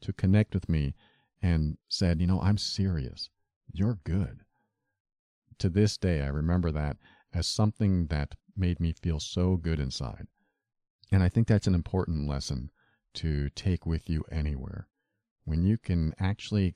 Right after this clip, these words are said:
take someone out of their own thought processes. Like when she first came up to me and said, "Hey, you're good." I was like, "Great," but I was still in my own thought processes. You know, I'm trying to get off the stage. I'm closing my harmonica case. And, uh,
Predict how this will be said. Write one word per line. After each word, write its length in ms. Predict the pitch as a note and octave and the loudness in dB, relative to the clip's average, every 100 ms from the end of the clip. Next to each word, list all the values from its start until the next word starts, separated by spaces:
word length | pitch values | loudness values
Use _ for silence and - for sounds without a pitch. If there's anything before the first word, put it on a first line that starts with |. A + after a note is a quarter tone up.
| _ - | _ -8
take 320 | - B2+ - | -2 -2 -2
someone 420 | - B2+ A2 F#2 | -2 2 4 4
out 140 | F2 | 4
of 160 | F#2 D#2 | 0 0
their 260 | F2 E2 E2 | 0 2 2
own 400 | E2+ E2 D#2 - _ _ - | 2 2 0 -4 _ _ -8
thought 340 | - E2 - | -2 -2 -4
processes. 760 | - C#2+ C#2 - - - - - _ _ - | -6 -4 -6 -8 -8 -10 -14 -18 _ _ -2
Like 180 | F#2+ | 0
when 80 | F#2 | 0
she 140 | - - | -2 0
first 200 | F2+ - | 0 0
came 160 | D#2+ | 0
up 120 | D#2+ | 0
to 80 | - | 0
me 80 | D#2 | 0
and 100 | C#2 | 0
said, 140 | D#2 | -2
"Hey, 120 | E2+ A2 | 0 2
you're 280 | G2+ D3 - | 2 0 0
good." 340 | C3 G#2 - _ _ _ _ _ - | 0 0 -6 _ _ _ _ _ -4
I 100 | E2 | 0
was 100 | E2+ | 2
like, 160 | F2 - | 0 -2
"Great," 440 | A2+ C3 A2 - | -4 0 -2 -2
but 100 | E2 | -2
I 40 | |
was 100 | D#2+ | -2
still 200 | - F#2+ | 0 0
in 60 | F2 | 2
my 120 | E2 | 2
own 160 | D#2+ D2+ | 0 0
thought 220 | A#2+ A#2 - | 0 0 0
processes. 800 | A#2 G#2+ - G2+ A2 G#2 G2+ F2+ | 0 2 0 0 2 2 2 2
You 60 | |
know, 320 | D#2+ D2+ D2 - _ _ _ | 0 0 -2 -6 _ _ _
I'm 280 | E2+ D2+ D2 | -2 -2 -2
trying 260 | - F#2 E2+ | 0 2 2
to 60 | |
get 140 | D#2 E2 | 0 0
off 200 | D#2+ - | -2 -2
the 120 | D2 | -4
stage. 580 | - A#2 A2 G#2 G2 F2 | 0 4 4 4 2 0
I'm 100 | C#2+ | -4
closing 460 | - E2+ E2 E2+ | -2 -2 0 0
my 280 | D2+ C#2 C2 | 0 0 -4
harmonica 540 | C2+ D#2 G#2 B2 - | -4 -4 -2 -4 -4
case. 380 | A2 A#2 G2+ F#2+ - - _ _ _ _ _ | -2 2 2 0 -8 -20 _ _ _ _ _
And, 340 | F#2+ F2+ F2 E2+ | 2 4 4 2
uh, 300 | D#2+ D#2+ | 2 0